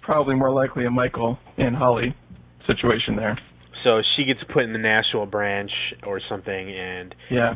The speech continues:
Speaker 2: Michael maybe has a crisis where he has to decide what to do or stay with her or whatever, and then he can't leave the family, so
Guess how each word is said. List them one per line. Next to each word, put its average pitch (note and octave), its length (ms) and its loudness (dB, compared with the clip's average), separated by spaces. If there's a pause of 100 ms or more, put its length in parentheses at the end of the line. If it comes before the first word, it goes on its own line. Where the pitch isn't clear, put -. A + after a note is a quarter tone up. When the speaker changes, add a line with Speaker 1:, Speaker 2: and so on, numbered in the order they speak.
Speaker 2:
Michael B2+ 320 2
maybe B2+ 280 0
has A2+ 180 0
a A#2 60 -4 (280)
crisis A2+ 460 -2 (300)
where G#2 280 2
he G#2+ 120 0
has G#2 100 4 (100)
to A2 80 -6
decide G2+ 460 2
what G2+ 160 -2
to - 80 -14
do G2+ 520 0 (640)
or F2+ 480 -4 (280)
stay G#2+ 140 4
with G#2 160 0
her G2+ 240 2
or F#2 60 -2
whatever, F#2 600 0
and E2+ 200 -6
then F#2+ 180 -8
he A2+ 120 -10
can't G#2 300 -2
leave G#2+ 200 -6
the G2+ 60 -12 (100)
family, G2 500 -4 (120)
so E2+ 220 -10